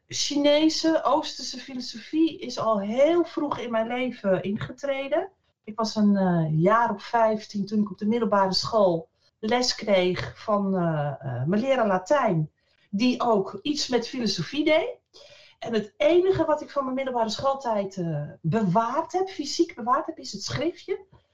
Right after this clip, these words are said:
van die filosofielessen. En af en toe kijk ik daar nog wel eens in terug en dan zie ik dat, eh, van dat schriftje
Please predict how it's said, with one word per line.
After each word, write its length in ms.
van 140
die 120
filosofielessen. 1000
En 160
af 160
en 60
toe 140
kijk 220
ik 60
daar 120
nog 100
wel 100
eens 160
in 120
terug 300
en 60
dan 100
zie 280
ik 160
dat, 220
eh, 180
van 180
dat 140
schriftje 840